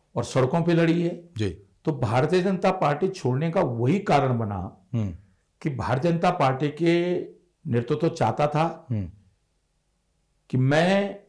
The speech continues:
Speaker 1: राज्य की लड़ाई को भारतीय जनता पार्टी के बैनर पे लड़ूं,
Speaker 2: हम्म।
Speaker 1: न कि कोई संयुक्त संघर्ष समिति का धरना हो रहा है,
Speaker 2: हम्म।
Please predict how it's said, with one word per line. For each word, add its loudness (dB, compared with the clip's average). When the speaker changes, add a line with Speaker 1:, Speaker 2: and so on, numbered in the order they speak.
Speaker 1:
राज्य 2
की 0
लड़ाई 4
को 2
भारतीय -4
जनता -2
पार्टी -2
के -6
बैनर -2
पे 0
लड़ूं, -2
Speaker 2:
हम्म। 0
Speaker 1:
न 0
कि -4
कोई 0
संयुक्त -2
संघर्ष -2
समिति -2
का 0
धरना -2
हो 2
रहा 2
है, -6
Speaker 2:
हम्म। -2